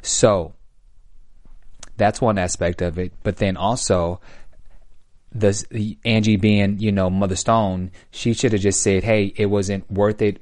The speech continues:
but they offered me something where if I go by myself, I can get more money, and then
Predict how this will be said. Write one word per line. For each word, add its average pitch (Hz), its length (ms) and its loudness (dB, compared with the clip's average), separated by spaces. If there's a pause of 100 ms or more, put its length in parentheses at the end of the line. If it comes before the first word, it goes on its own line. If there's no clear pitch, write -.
but 98 400 0 (300)
they 101 320 2
offered 104 380 2
me 101 120 2
something 98 580 0
where 95 340 2
if 95 200 -4
I 95 120 2
go 101 160 0
by 92 160 2
myself, 92 440 0
I 98 100 0
can 98 120 -4
get 92 180 -2
more 92 140 -2
money, 95 300 0
and 90 100 -4
then 90 240 -6